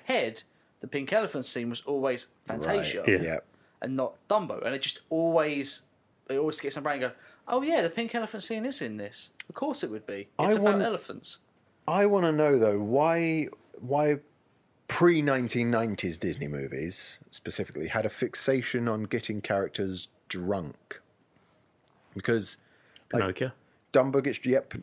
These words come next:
Speaker 2: Dumbo gets drunk, Pinocchio, the kids in Pinocchio, the goat in Fantasia gets drunk, Basil the Great Mouse Detective,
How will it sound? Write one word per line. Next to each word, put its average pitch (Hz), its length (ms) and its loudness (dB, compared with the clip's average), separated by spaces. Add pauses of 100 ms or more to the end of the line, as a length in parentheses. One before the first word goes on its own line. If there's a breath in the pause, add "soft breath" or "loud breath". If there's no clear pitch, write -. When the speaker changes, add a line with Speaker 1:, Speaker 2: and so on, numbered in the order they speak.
(200)
Speaker 2:
Dumbo 135 480 4
gets 113 140 -2
drunk, 135 220 -2
Pinocchio, 131 680 2
the 110 80 0
kids 117 200 -2
in 117 120 -4
Pinocchio, 117 420 2
the 110 120 -4
goat 127 400 0
in 120 120 -2
Fantasia 127 520 -2
gets 135 180 -2
drunk, 135 260 0
Basil 123 300 2
the 110 80 -4
Great 120 200 2
Mouse 110 200 -6
Detective, 151 640 -2